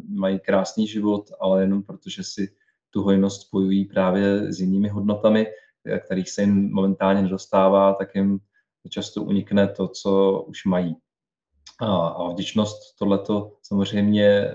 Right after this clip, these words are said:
narušuje, eh, protože člověk může být, eh, vděčný už jenom za to, že je, a to, eh, není vůbec,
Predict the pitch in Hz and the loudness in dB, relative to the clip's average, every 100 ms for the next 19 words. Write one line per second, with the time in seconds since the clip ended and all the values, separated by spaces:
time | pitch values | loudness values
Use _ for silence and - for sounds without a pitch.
0 | 95 95 92 101 - 120 156 - - - | -4 -2 -2 -4 2 2 2 -6 -20 -20
1 | _ _ 98 95 92 - - 95 98 - | _ _ 0 2 2 -4 -10 -4 -4 -4
2 | 98 98 98 95 92 95 101 98 - 101 | -4 -2 -2 -4 -2 -2 -2 -4 -4 -2
3 | 95 95 95 - 101 98 - 101 95 92 | -2 -2 -4 -6 -6 -6 -2 -2 -2 -4
4 | - 95 95 98 101 98 98 101 95 104 | -2 -2 -2 -6 -8 -2 -2 0 2 2
5 | - 104 98 - _ _ _ - 98 98 | 0 -4 -6 -8 _ _ _ -2 2 6
6 | 95 98 98 - 98 95 92 92 92 92 | 6 6 4 0 -2 0 0 -2 -2 -4
7 | 92 92 - _ _ - 98 95 95 95 | -6 -8 -14 _ _ -6 0 2 2 0
8 | 98 | -4